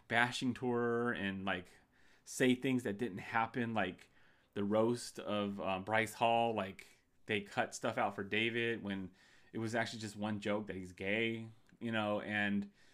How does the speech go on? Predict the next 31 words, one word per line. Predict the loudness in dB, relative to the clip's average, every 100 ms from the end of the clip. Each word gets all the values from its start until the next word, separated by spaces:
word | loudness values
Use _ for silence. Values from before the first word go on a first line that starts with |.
| _ _ -20 -20 -18 -18 -18 -18 -20 -6
and | -4 0
people, | 0 0
you | 0
know |
what | 2
I |
mean? | 4 2 6
A |
lot | 6 6
of |
people | 0 -4
make | -2 -2 0
a |
lot | 2 2
of | 0
stuff | -4 -2
up | -2 -4
about | -2 -2
David, | -2 -4 -4 -6
like | -8
he's | -6 -8
this | -6 -10 -6
master | 2 2 0 -4 -2
manipulator. | 0 0 -2 -6 -6 -10 -12 -18 _ -20 _ _ _
And | 0 0
it's | 0
just, | -4 -2
like, | -4 0
it | -2
sucks | -2 2 2 2 -4 -12 -4
because, | -2 2 2 0